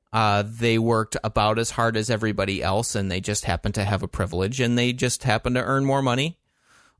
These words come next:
Or, uh, there's plenty of people who just plain inherit a lot of money.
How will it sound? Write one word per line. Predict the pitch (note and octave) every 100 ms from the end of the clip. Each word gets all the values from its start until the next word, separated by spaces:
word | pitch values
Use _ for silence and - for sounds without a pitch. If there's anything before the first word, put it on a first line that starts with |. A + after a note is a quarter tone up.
| -
Or, | A#2+ A#2+ B2 B2 B2+ B2+ -
uh, | A#2+ A#2+ A#2+ A#2+ A#2+ A#2+
there's | A#2+ A#2+ A2+
plenty | - G#2+ A2
of | A#2+ -
people | C3 C#3 C#3+
who | B2
just | B2 A#2+ -
plain | B2 B2
inherit | B2 B2 C3+ D3 - _ -
a | A#2
lot | B2 C3
of | C3+
money. | D3 F#3+